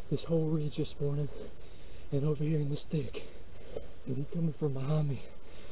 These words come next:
I was sitting here on my phone and I caught movement. Oh, he can't see me. I caught movement to my side and looked over and I seen a deer.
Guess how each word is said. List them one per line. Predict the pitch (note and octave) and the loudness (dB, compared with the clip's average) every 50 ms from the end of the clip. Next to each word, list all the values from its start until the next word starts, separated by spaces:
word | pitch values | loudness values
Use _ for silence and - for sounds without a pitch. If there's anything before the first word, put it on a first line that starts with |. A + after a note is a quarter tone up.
| - - - - | -2 -4 -2 0
I | D#3+ | 2
was | D#3 C#3+ C#3+ - | 2 2 2 2
sitting | - F3+ E3 D#3 | 4 4 4 2
here | D#3+ E3 | 2 0
on | E3 D#3 C#3+ | 0 0 0
my | C#3+ | -2
phone | - - - F3+ F#3 F3 D3 C3 - - - - - - - - - - - - - - - - | -2 0 0 2 2 2 0 -2 -4 -4 -4 -4 -4 -4 -4 -4 -2 -2 -2 -2 -2 -4 -2 0
and | - D3 C#3 | 0 2 2
I | C3+ B2 B2+ C#3 D#3+ | 0 0 -2 -2 -2
caught | D#3+ - F3+ F3 D#3+ - - | -2 0 0 2 2 0 0
movement. | F3 E3 F#3 G3 F#3+ D3 C#3+ D3 - F3 - - - - - - - - - - - - - - | 2 4 4 4 4 2 2 0 0 0 0 -2 -2 -2 -2 -4 -4 -2 -2 -4 -4 0 4 6
Oh, | D3 C#3+ | 6 6
he | A#2+ | 8
can't | A#2 - - C3 C3 - | 6 6 6 4 4 6
see | - C#3 B2+ | 6 4 4
me. | G#2+ F#2+ - - - - - - - - - - - - - - - - - - - - - - - - - - - - - - - - - - - - - - - - - - - - - - - - - - - - - - - - - - - - - - - - - - - - - | 4 0 -2 -2 -4 -4 -2 -2 -4 -4 -4 -4 -4 -4 -2 -2 -2 -2 -2 -4 -4 -4 -4 -4 -4 -2 -2 -2 -2 -2 -2 -2 -2 -2 -2 -4 -4 -4 -4 -2 -2 0 0 0 0 0 0 0 0 0 0 0 0 2 2 2 0 0 0 -2 -2 -4 -4 -4 -4 -4 -4 -4 -4 -2 0
I | - D3 | 0 2
caught | - - E3+ D#3 - | 4 4 4 4 6
movement | E3+ E3 F#3 F#3+ F#3+ D#3 D#3+ D3 D3 - E3+ - - - - - - - - - - - - - - - - - - - - - - - - - - - - - - - - - - - - - - - - - - - - | 6 8 8 8 8 6 4 2 2 0 0 -2 -2 -2 -2 -2 -2 -2 -2 -2 -2 -4 -4 -4 -4 -4 -4 -4 -2 -2 -2 -2 -2 -2 -4 -4 -4 -4 -4 -2 -4 -4 -4 -4 -6 -6 -6 -6 -6 -4 -4 -4 -4 -2 0
to | - E3 | 0 2
my | D3 D3+ D3+ | 2 0 -2
side | D3 - - F3 F3 E3+ E3 D#3+ - - - - - - - - - - - - - - - - - | -2 -2 -2 -2 0 0 0 -2 -2 -2 -4 -4 -4 -2 -2 -2 -2 -4 -4 -4 -4 -4 -4 -4 -2
and | - D#3+ C3+ C#3 | -2 -2 0 0
looked | D#3 E3 - - | 0 0 0 2
over | E3+ E3+ E3 D3+ D#3+ | 2 2 2 0 0
and | D3 C#3 D3 | 0 -2 -2
I | D3+ | -2
seen | - - E3+ D3+ C#3 | -2 0 0 0 0
a | C#3+ | 0
deer. | - - F3 F3 F3+ D#3+ D3+ | 0 2 4 4 4 4 2